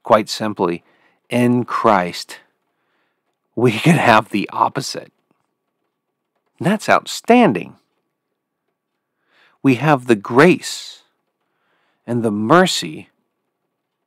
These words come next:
of the creator of the world. But again, to have any of this, any of these key words we've talked about, any of what Paul is writing here,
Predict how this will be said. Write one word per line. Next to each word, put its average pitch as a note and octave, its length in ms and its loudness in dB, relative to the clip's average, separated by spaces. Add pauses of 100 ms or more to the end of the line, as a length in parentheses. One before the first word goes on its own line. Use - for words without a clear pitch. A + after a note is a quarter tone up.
(120)
of G#2+ 140 -10
the A2+ 100 0
creator A#2 680 0 (180)
of F#2+ 120 -10
the G2+ 80 -6
world. E2+ 420 -6 (1800)
But D3 100 4
again, D#3 220 4
to C3 120 -6
have A3+ 360 4
any G#3+ 240 6
of F#2+ 140 -2
this, - 500 0 (260)
any A3+ 160 2
of F#3 60 0
these D3 240 -2 (540)
key E3+ 260 2
words C3 340 6
we've G2+ 180 -6
talked - 340 -12
about, B2+ 260 -2 (200)
any A3 220 6
of F3 140 2 (200)
what D3 200 6 (340)
Paul F3 480 6
is A2+ 160 2
writing A#2+ 420 2
here, F2+ 600 -2